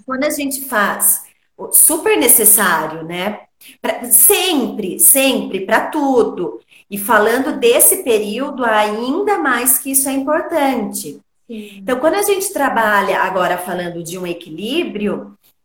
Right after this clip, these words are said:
Speaker 1: a gente tá trabalhando, a gente trabalha o equilíbrio físico,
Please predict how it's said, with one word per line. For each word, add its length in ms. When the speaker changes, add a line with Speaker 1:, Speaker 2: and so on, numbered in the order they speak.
Speaker 1:
a 120
gente 360
tá 220
trabalhando, 1300
a 80
gente 260
trabalha 480
o 60
equilíbrio 1000
físico, 920